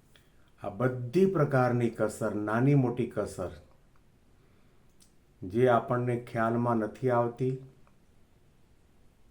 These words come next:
જેનો આપણને ખ્યાલ નથી, વિચાર નથી, અંતરદૃષ્ટિ કરતા નથી, એવી ઘણી ઘણી પ્રકારની કસર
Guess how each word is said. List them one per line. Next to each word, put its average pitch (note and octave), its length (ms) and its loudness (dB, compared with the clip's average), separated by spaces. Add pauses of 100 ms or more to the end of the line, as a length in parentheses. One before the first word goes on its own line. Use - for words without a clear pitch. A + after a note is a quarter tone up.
(400)
જેનો B2 300 4
આપણને B2+ 500 2
ખ્યાલ D3 300 6
નથી, A#2+ 380 0
વિચાર B2+ 460 2
નથી, A2 340 -2
અંતરદૃષ્ટિ C3 680 -2
કરતા C3 380 2
નથી, G#2+ 440 -4 (1500)
એવી C3 380 4
ઘણી E3 680 6
ઘણી C#3 260 6
પ્રકારની B2+ 600 0
કસર G#2+ 440 -4